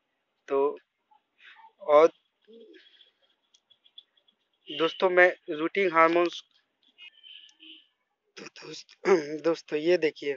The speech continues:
इसका manufacturing date है वो एक अठारह है और एक बीस को ये <clears throat> expire कर जाएगा। ए, expire, इसका expiry date है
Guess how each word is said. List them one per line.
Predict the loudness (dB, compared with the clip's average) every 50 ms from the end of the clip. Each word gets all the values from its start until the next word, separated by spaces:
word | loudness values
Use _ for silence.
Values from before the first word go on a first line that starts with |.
| -10 _ _ _ _ _ _ _ _ _ _ _ -20 -20 _ -16
इसका | -16 -16 -8 -2 0 2 2
manufacturing | 4 2 2 2 0 -2 2 2 0 0 _ _ -6 -4 -2 0 -2 -2
date | 0 -2 -2 -2 2 6
है | 6 6
वो | 6 6 2 -2 -4 -4 -4
एक | -4 -4 -2 -4
अठारह | -6 -4 -2 0 2 4 4 4 2
है | 2 0 -4 -4
और | -6 -6 -4 -4 -4 -6 -10 -16 _ _ _ _ _ _ _
एक | -4 -4 -4 -4 -6 -8
बीस | -6 -6 -6 -6 -4
को | -4 -4
ये | 0 2 2 2 2 0 -4 _ _ _ _ _ _ _ _ _ _ _ _ _ _ -16 _ 2
<clears throat> | 4 6 6 6 4 -2 _ _ _ _ _ _ _ _ _ _ _ _ _ _ _ _ _ _ 0
expire | 0 0 2 0 0 4 6 8 8 6 6 4
कर | 0 0 0
जाएगा। | 0 0 0 0 -2 -2 -4 -6 -10 -14 _ _ 0
ए, | 2 4 4 4 2
expire, | 0 -2 -2 0 2 2 2 2 -2 -6 _ _ _ _ _ _ _ _ _ _ _ _ -10 -8
इसका | -8 -8 -8 -12 -8 0 4 4
expiry | 4 4 4 0 2 4 4 4 4
date | 4 2 0 0
है | -2